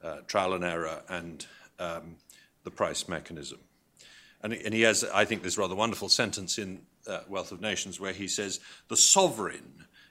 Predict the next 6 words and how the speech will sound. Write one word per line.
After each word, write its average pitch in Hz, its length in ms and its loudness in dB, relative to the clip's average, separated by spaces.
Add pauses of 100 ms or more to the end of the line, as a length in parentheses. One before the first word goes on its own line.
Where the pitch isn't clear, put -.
is 120 160 2
completely 151 720 -2
discharged 131 640 2
from 120 240 -4
a 107 60 0
duty - 680 -2